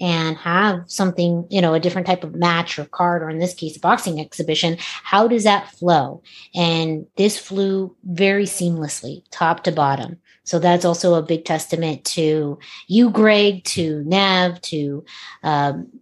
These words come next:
to Morgan, everybody who had a, a role in this,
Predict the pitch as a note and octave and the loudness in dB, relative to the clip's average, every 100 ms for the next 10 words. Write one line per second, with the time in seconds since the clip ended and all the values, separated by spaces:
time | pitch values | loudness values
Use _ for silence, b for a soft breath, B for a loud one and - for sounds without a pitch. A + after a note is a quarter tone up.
0 | - - F3 C#3+ D#3 A3 G#3 G3+ G3 F#3+ | -18 -8 -6 -2 2 4 4 2 0 -2
1 | F#3 F#3 F3+ F3+ F3 E3 E3 E3+ D#3+ - | -2 -2 0 -2 0 0 0 -4 -10 -8
2 | E3 E3 E3 D3+ - E3+ D#3 D#3 E3+ E3+ | -4 -2 -2 -4 -4 -6 -6 -4 -2 -2
3 | E3 D#3+ D#3+ D3+ D3+ - | -4 -4 -2 -4 -6 -8